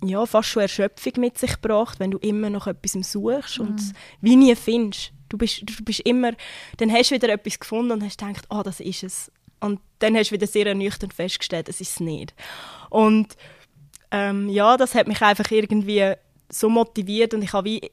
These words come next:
Speaker 1: immer so gespürt, es ist etwas Grösseres da, äh, es ist noch mehr da und habe wie nicht können greifen, was es ist. Es ist einfach,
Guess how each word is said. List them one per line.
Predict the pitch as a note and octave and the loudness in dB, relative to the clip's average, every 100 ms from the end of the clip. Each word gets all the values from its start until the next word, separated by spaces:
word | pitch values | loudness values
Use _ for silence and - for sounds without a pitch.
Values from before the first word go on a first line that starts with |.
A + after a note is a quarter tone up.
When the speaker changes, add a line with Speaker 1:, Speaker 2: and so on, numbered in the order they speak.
| - | -4
Speaker 1:
immer | G#3 A3+ | -2 -2
so | A3 G#3+ | -4 -6
gespürt, | - - - A#3 A#3 | -8 -8 -2 -2 -2
es | G#3+ | -4
ist | G#3+ - | -4 -4
etwas | F#3+ - F#3+ - | -4 -6 -8 -6
Grösseres | G3+ G#3 B3 C4+ - | 0 0 2 -2 0
da, | B3 A#3 A3+ | 2 4 4
äh, | G3+ | 0
es | F#3+ | -2
ist | G3 G3 | -6 -6
noch | F3+ | -4
mehr | F#3 G3 A#3 | -2 0 -2
da | B3 G#3+ A3+ A3+ | 0 0 2 0
und | - G3+ | -2 -6
habe | F#3+ F#3 | -6 -6
wie | G3+ | -6
nicht | G3+ F#3+ | -6 -8
können | - F#3 F#3 F3+ - _ _ _ - | -8 -6 -6 -8 -10 _ _ _ -8
greifen, | G3 G3 G3+ - F#3+ | -4 -2 -2 -4 -4
was | E3+ F3 | -4 -4
es | F3 - | -6 -4
ist. | F3 F#3 - | -4 -2 -4
Es | F3+ | -4
ist | F#3 | -4
einfach, | F#3 F#3 | -4 -4